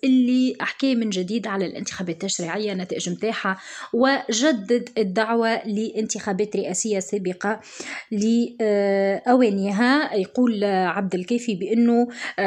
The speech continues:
تنظيم الدور الثاني من الانتخابات التشريعية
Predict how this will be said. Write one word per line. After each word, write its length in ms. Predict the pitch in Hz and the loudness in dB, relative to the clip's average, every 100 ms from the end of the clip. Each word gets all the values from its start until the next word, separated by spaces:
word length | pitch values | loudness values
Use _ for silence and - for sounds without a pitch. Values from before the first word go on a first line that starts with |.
| 190 | 0
تنظيم 340 | 240 240 277 254 | 2 4 4 4
الدور 280 | 202 214 208 | 4 2 0
الثاني 440 | - 262 240 202 | 0 2 4 2
من 120 | 190 | 0
الانتخابات 680 | 196 196 208 - 220 196 190 | -2 -2 -6 -4 0 0 0
التشريعية 1000 | 202 - - 196 180 247 269 285 254 | -2 -2 -2 0 2 4 4 2 -4